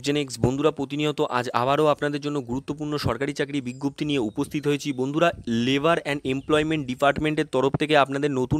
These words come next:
রিক্রুটমেন্টের বিজ্ঞপ্তি প্রকাশ করা হয়েছে, যেখানে আপনাদের স্টেনোগ্রাফার, এলডিসি ও এমটিএস সমেত একাধিক পোস্টে নিয়োগ করা হচ্ছে, যেখানে শুধুমাত্র মাধ্যমিক,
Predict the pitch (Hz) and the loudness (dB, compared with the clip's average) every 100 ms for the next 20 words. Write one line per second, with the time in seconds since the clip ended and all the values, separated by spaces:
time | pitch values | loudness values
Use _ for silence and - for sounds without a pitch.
0 | 147 139 147 151 147 139 123 135 139 143 | 0 -2 -2 -2 -2 -2 0 -2 2 6
1 | 147 127 135 151 147 147 139 156 - - | 6 6 2 4 6 6 2 -4 -8 -14
2 | - 123 135 165 165 165 165 - 139 147 | -8 -2 2 2 2 2 0 0 2 2
3 | 156 156 - 156 - 127 143 147 156 - | 6 6 6 0 0 0 0 0 -4 -2
4 | 156 143 143 123 131 139 160 156 - 143 | 0 0 0 -2 -2 -2 0 0 0 -2
5 | 151 - 110 135 147 156 - 147 - 139 | -2 -4 -4 -4 -4 -4 -2 -2 0 0
6 | 123 131 - 147 147 143 - 165 - - | 2 2 6 6 6 2 -4 -8 -8 -18
7 | - 135 165 - 160 165 165 170 165 - | -4 0 0 0 -2 -2 -2 0 0 2
8 | 123 120 135 156 | 0 2 0 0